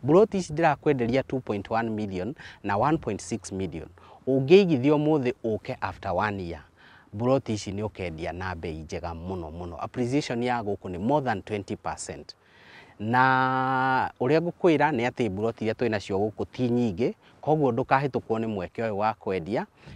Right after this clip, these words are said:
Eh, ũtũhũrĩre thimũ, thi-, namba yakwa nĩ zero seven nine nine six six four four nine nine, warie na niĩ, na ofici citũ ciĩ Gateway Mall, eh, third floor. Site visits nĩ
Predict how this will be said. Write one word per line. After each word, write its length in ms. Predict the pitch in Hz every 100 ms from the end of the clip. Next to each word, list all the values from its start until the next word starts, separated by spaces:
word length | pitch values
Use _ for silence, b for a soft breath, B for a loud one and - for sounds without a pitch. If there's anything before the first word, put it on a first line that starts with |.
| B
Eh, 400 | 117 120 117 113
ũtũhũrĩre 640 | 135 131 160 147 147 156 156
thimũ, 380 | 131 127 170 220 _ 90
thi-, 120 | 120
namba 300 | 113 104 113
yakwa 280 | 135 131 113
nĩ 120 | 117
zero 240 | 113 160 165
seven 420 | 160 143 143 135
nine 200 | 143 156
nine 340 | 143 139 170 -
six 260 | - 175 -
six 400 | - 180 - - b b
four 260 | - 147 156
four 320 | - 139 151 b b
nine 240 | 104 117 135
nine, 380 | 127 117 143 220 B B B
warie 400 | 95 127 131 139
na 200 | 127 110
niĩ, 260 | 117 165 262 b b -
na 260 | 107 120 120
ofici 280 | 117 117 131
citũ 300 | 127 113 123
ciĩ 280 | - 135
Gateway 460 | 107 120 175 - 156
Mall, 300 | 160 165 220 - -
eh, 400 | - 113 117 107 90
third 220 | 117 90
floor. 280 | - 92 73 _ b b b b b
Site 300 | - 175 190
visits 580 | 180 202 180 202 - - -
nĩ 200 | 104